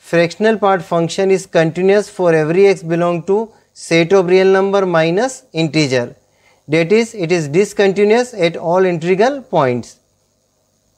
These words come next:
Algebra of continuous functions. Theorem one.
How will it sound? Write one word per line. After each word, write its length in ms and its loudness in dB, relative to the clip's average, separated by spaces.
Algebra 600 2
of 140 -4
continuous 540 -2
functions. 680 -6
Theorem 440 2
one. 320 -2